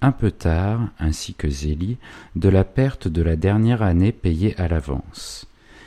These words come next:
Vers la fin de juin, Bongrand apporta le quitus de sa fortune à madame de Portenduère, cent vingt-neuf mille francs, en l'engageant à les placer sur l'État,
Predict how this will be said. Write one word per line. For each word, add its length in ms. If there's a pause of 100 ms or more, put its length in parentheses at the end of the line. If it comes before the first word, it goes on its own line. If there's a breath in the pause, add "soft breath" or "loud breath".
(200 loud breath)
Vers 260
la 80
fin 300
de 120
juin, 520 (360 loud breath)
Bongrand 640
apporta 540
le 120
quitus 500
de 80
sa 180
fortune 540
à 80
madame 320
de 80
Portenduère, 1000 (300 loud breath)
cent 340
vingt-neuf 600
mille 180
francs, 460 (380 loud breath)
en 120
l'engageant 720
à 100
les 120
placer 380
sur 240
l'État, 480